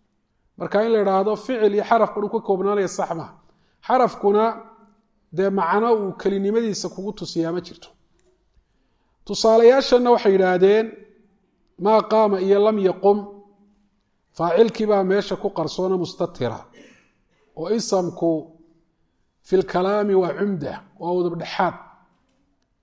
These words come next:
Hadduu daahiro waa sidii la rabo waabuu muuqdaaba. Wa ilaa fa damiirun mustatir,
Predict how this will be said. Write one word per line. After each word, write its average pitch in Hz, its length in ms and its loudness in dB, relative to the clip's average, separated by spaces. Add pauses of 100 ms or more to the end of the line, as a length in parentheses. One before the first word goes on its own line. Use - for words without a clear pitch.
(140)
Hadduu 214 280 -2
daahiro 196 560 2
waa 190 100 0
sidii 208 340 -6
la 185 100 0
rabo 180 280 0
waabuu 202 300 2
muuqdaaba. 127 560 -2 (720)
Wa 160 100 -12
ilaa 202 500 2
fa 196 160 -10
damiirun 185 440 0
mustatir, 185 440 -6